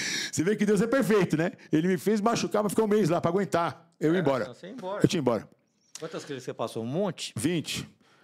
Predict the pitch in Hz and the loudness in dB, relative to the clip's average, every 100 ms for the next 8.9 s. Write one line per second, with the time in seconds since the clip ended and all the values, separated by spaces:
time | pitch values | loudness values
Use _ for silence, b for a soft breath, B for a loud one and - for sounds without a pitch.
0 | b b b - 127 127 127 123 120 117 | b b b 2 4 4 2 0 -2 -4
1 | 117 131 135 131 170 160 175 160 165 143 | -6 -2 0 0 0 0 0 0 0 -2
2 | - 170 202 220 190 156 135 135 156 135 | -2 0 2 2 2 0 -2 -6 -6 -4
3 | 156 156 156 160 185 214 190 - B B | -4 -4 -4 -2 -2 -2 -4 -6 B B
4 | B B B B 135 147 147 175 220 226 | B B B B 4 4 2 4 4 4
5 | 160 143 185 180 - 160 - 147 - 151 | 2 2 2 2 -2 -8 -12 -14 -8 -4
6 | 165 214 208 180 175 165 180 165 143 208 | 0 0 0 -2 0 2 2 2 2 0
7 | 220 - - _ _ _ _ B B B | -2 -6 -18 _ _ _ _ B B B
8 | B 175 175 - 220 202 180 - | B 4 4 0 0 0 -2 -8